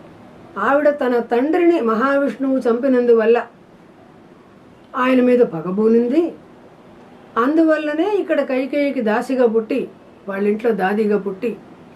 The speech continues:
పుట్టడం అంటే ఎక్కడో పుట్టింది ఆవిడ, ఎవరో ఏమిటో కూడా ఎవరికి తెలియదు. కైకేయిని చూసుకోవడానికి ఒక దాది కావాలంటే ఈవిడ వచ్చింది. అక్కడి నుంచి అయోధ్యకు కూడా వచ్చింది,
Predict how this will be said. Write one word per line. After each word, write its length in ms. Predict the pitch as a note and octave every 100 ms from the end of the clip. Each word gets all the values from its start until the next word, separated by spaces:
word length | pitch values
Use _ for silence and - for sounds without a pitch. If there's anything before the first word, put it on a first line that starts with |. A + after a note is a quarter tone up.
| - - -
పుట్టడం 260 | F#3 B3+ B3+
అంటే 160 | C4+
ఎక్కడో 320 | E4 C4 C#4+ C#4+
పుట్టింది 320 | C4 C4 A#3+
ఆవిడ, 180 | G#3+ G3+
ఎవరో 360 | F#3+ A#3 B3+
ఏమిటో 300 | B3 A#3 A#3
కూడా 140 | A3+ A3+
ఎవరికి 260 | G#3 A3
తెలియదు. 380 | G#3+ G3+ G3+ E3 - - - - - - -
కైకేయిని 460 | E4 E4+ E4+ D4+ C4+
చూసుకోవడానికి 800 | C#4 G#3 C4+ B3 A#3+ B3+ G4 F4+
ఒక 160 | C#4+
దాది 280 | B3+ B3 B3+
కావాలంటే 500 | A#3 A3 G#3+ A3+ F4+
ఈవిడ 240 | E4 C4
వచ్చింది. 400 | A3 G#3 G#3+ B3 F4+ - - - - - - -
అక్కడి 280 | C#4+ C#4 B3+
నుంచి 460 | B3+ B3+ G4 D#4 A#3+ G#3+ A3+ - - - -
అయోధ్యకు 400 | A#3+ B3+ A#3 A3
కూడా 220 | G#3 G3+
వచ్చింది, 420 | G3 E3 F#3+ G3